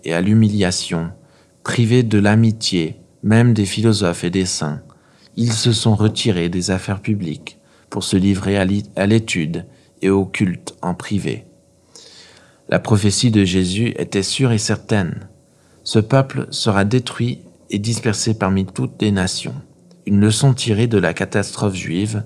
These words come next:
et s'appliquant à notre époque a été donnée par le Seigneur lui-même dans une révélation moderne. « Mes paroles ne passeront point, mais toutes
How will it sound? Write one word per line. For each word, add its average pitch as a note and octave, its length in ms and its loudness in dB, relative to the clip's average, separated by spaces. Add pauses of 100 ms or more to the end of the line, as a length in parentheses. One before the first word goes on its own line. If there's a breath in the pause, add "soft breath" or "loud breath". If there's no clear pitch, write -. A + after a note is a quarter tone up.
(140)
et G#2 100 -2
s'appliquant A2 640 2
à G2+ 120 0
notre A#2 300 2
époque E2+ 500 -2 (720 soft breath)
a F2+ 100 2
été B2 240 2
donnée B2+ 320 6
par A#2+ 180 2
le G#2 100 2
Seigneur A#2 360 2
lui-même E2 540 0 (200)
dans F#2+ 160 2
une F#2+ 220 0
révélation F2 600 -2
moderne. « A#1+ 640 -2 (760 loud breath)
Mes F#2+ 120 2
paroles F#2+ 340 4
ne A2+ 80 6
passeront G#2 400 0
point, F2+ 340 -4 (640)
mais C#3 140 -4
toutes - 480 -4